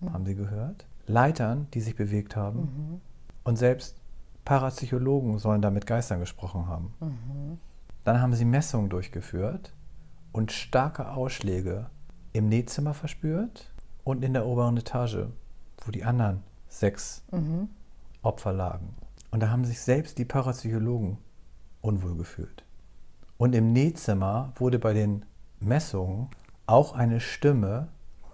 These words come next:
Speaker 2: mit aufgezeichnet, die sagte, „Wir verstecken uns.“ Auch kurzweilige Gerüche zogen durchs Haus. Tanja, das ist gruselig, oder?
Speaker 1: Ja, sehr.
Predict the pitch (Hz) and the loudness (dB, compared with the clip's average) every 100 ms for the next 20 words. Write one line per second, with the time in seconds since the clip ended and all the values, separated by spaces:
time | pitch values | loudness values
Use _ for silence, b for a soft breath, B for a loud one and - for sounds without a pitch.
0 | b 113 - 117 120 101 - 92 87 - | b 0 2 -2 0 -6 -2 0 -2 -4
1 | 82 - - - 104 95 104 113 - 104 | -8 -8 -14 -6 -2 2 2 2 0 0
2 | 107 - b b b b b - - - | 0 -6 b b b b b 2 2 6
3 | - - - - 98 - - - - - | 4 8 6 6 -4 -12 -14 -14 -16 -16
4 | - - - - - - - - - - | -14 -16 -14 -14 -14 -14 -14 -14 -12 -12
5 | - - - - 131 - - 143 139 - | -12 -12 -2 4 4 2 0 0 0 -2
6 | 123 123 117 110 113 107 139 - - - | 2 4 4 2 0 2 0 -2 -6 -8
7 | - - - - - - 101 92 85 90 | -12 -16 -16 -16 -8 0 0 0 -4 -6
8 | 90 85 87 - - - - - - - | -6 -6 -8 -12 -14 -14 -16 -16 -18 -16
9 | - - - - - - 120 104 92 107 | -16 -14 -16 -16 -12 2 4 6 2 -2
10 | - 143 110 82 85 - - - 139 139 | -2 0 0 0 0 0 0 0 -4 -6
11 | 143 156 165 143 131 | -6 -6 -6 -6 -8